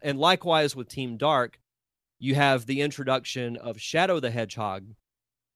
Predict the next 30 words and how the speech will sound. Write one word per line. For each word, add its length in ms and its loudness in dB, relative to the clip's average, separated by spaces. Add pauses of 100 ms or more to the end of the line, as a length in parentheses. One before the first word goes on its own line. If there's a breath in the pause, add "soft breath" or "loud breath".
which 380 2
is 360 -2
still 460 2
one 160 4
of 60 2
the 60 -2
coolest 380 -4
characters 540 -2
in 100 -4
the 80 -6
universe. 680 -6 (460)
He's 280 4
essentially 560 2
a 80 2
dark 340 -2
version 320 -6
of 80 -12
Sonic, 500 -6
but 140 -6
you, 280 -4
you 200 -4
learn 220 2
a 60 2
lot 260 6
about 240 0
his 180 -8
backstory 640 -6
through 180 -14
this 180 -16
game, 400 -18